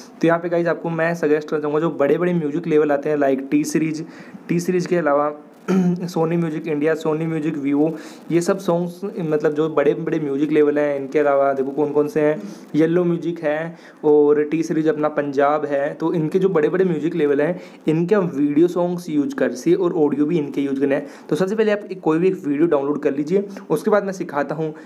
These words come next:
कि कैसे आपको काइन मास्टर यूज़ करना है और काइन मास्टर का यूज़ करके,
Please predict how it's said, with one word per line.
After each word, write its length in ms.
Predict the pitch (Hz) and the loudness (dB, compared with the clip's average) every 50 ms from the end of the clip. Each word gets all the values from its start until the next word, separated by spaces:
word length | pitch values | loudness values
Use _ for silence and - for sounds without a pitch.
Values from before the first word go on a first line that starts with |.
| - - - | -18 -12 -8
कि 60 | 147 135 | -4 0
कैसे 320 | 151 143 139 139 - 175 | 2 2 2 2 0 0
आपको 260 | 160 139 - - 139 - | 0 0 -2 -4 -6 -4
काइन 280 | - 143 139 139 143 | -2 -2 -2 -2 -2
मास्टर 400 | 147 156 160 160 - - - 175 | -2 -4 -4 -4 -6 -6 -4 -2
यूज़ 260 | 170 160 156 151 147 | 0 2 0 0 0
करना 260 | - 165 160 151 156 156 | 0 0 0 0 0 0
है 140 | 165 160 | 2 2
और 140 | 156 143 135 | 2 2 2
काइन 220 | - 139 139 139 143 | 2 0 0 0 0
मास्टर 240 | 147 151 147 - | -2 -2 -2 -2
का 100 | - 170 156 | 0 0 0
यूज़ 380 | 151 135 135 139 165 165 156 | 0 0 -2 -2 -2 -2 -2
करके, 380 | - - 151 - - 143 143 | 0 0 0 0 0 -2 -2